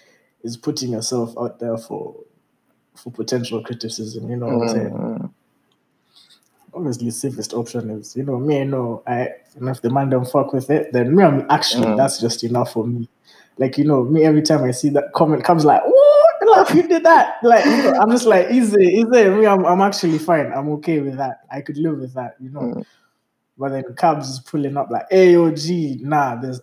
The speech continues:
Speaker 1: ain't no, ain't no way, boy.
Speaker 2: Mm.
Speaker 1: Ain't no way, boy. You know, why isn't this up on your page, bro? You have
Speaker 2: Yeah.
Speaker 1: to do,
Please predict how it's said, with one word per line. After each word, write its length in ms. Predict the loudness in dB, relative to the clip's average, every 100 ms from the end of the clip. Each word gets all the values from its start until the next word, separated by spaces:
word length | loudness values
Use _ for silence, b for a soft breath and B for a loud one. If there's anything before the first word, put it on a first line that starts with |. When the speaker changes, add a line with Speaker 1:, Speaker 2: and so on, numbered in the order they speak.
| -4
Speaker 1:
ain't 200 | -2 -2
no, 280 | -2 -4 -6
ain't 180 | -6 -4
no 180 | -2 -4
way, 200 | -4 -4
boy. 320 | -4 -4 -6 -8 _ _ -14
Speaker 2:
Mm. 280 | -12 -10 -12
Speaker 1:
Ain't 240 | -10 -8 -6
no 220 | -6 -6
way, 200 | -4 -6
boy. 340 | -6 -8 -6 -8
You 120 | -10
know, 220 | -10 -10
why 100 | -6
isn't 240 | -6 -6 -14
this 180 | -18 -16
up 160 | -18
on 60 | -20
your 100 | -20
page, 300 | -12 -10 -10
bro? 120 | -8 -8
You 60 |
have 180 | -6 -6
Speaker 2:
Yeah. 200 | -4 -4
Speaker 1:
to 40 | -6
do, 160 | -10